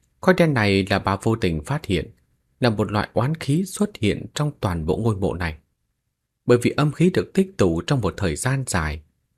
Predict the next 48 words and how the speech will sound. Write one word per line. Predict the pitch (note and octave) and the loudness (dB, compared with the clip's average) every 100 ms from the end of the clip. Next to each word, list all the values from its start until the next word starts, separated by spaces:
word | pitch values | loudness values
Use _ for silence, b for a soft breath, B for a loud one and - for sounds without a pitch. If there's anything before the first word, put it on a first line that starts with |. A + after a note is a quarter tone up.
| _ _ _ | _ _ _
lại | - | 0
có | - C3+ | 0 2
vô | A2 | 0
số | G#2+ D3+ | 2 0
người | E3 F#2 D2 | 2 0 0
chết | - F#3 | 0 0
ở | E2 | 0
đây, | C#2+ A2+ A#2 - _ _ _ _ | 0 -2 -4 -8 _ _ _ _
cho | - G#2 | 0 2
nên | G2 | 4
sinh | F#2 G2+ F#2 | 2 0 0
ra | F#2+ | -2
oán | - A2 E3+ | -2 0 0
hận, | C#3 F#2+ - - _ _ _ - | 0 -4 -6 -14 _ _ _ -2
âm | A2 F#2+ | 0 0
oán | G2 G#2+ D3 | 0 -2 -2
kết | - F3+ | 0 0
lại | - - | 0 -2
với | B2+ | -2
nhau, | B2 G#2 - _ _ _ | -2 -4 -8 _ _ _
thiên | - E3 | 0 2
thời | D#3 A2 | 2 0
địa | G#2 - | 2 0
lợi, | G#2 G2+ - _ _ _ _ | 0 -4 -6 _ _ _ _
cho | - | 2
nên | D#3+ D#3+ - | 4 4 2
hình | G2+ E2+ | 0 0
thành | G2 E2+ D#2 | -2 -4 -2
loại | F2+ - - | -4 -4 -2
khói | A#2+ | -2
đen | C#3+ C3+ | 0 -2
này. | G#2+ F2 - _ _ _ _ _ _ _ _ _ _ _ _ - _ | -2 -4 -8 _ _ _ _ _ _ _ _ _ _ _ _ -20 _
Lúc | - G#2+ | 0 0
đó, | G#2 G2+ C#3 - _ _ | 2 -2 -4 -10 _ _
bà | A#2 | -2
đã | A2+ | 0
ăn | - D3 | 2 0
thử | C3+ E2+ | 2 -2
một | D#2 - | -2 -2
miếng, | A2 C3 G#3+ - _ _ _ _ | 2 2 0 -6 _ _ _ _
không | - F#2+ | 0 2
nghĩ | G2 | 2
tới | - B2+ | 2 2
mùi | B2+ F2 | 4 2
vị | - E2 E2 | 2 0 0
cũng | G2+ - | -2 -2
không | G#2+ F#2 | -2 -2
tệ, | E2 D2 | -2 -4